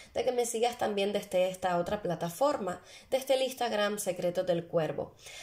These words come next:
Ahora ya sin matilación, no me enrollo más, vamos a dar comienzo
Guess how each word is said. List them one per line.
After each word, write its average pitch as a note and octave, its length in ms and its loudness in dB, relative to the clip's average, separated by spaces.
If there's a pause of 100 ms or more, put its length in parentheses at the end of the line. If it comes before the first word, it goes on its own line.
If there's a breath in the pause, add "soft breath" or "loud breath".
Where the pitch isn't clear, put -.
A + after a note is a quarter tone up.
(120)
Ahora G3+ 440 4
ya F3 200 0
sin F3+ 180 -4
matilación, F3 800 2
no F#3 100 2
me F3 120 0
enrollo F3 380 0
más, D#4 420 0
vamos C#4 320 4
a C4+ 40 4
dar C4+ 220 4
comienzo B3 680 4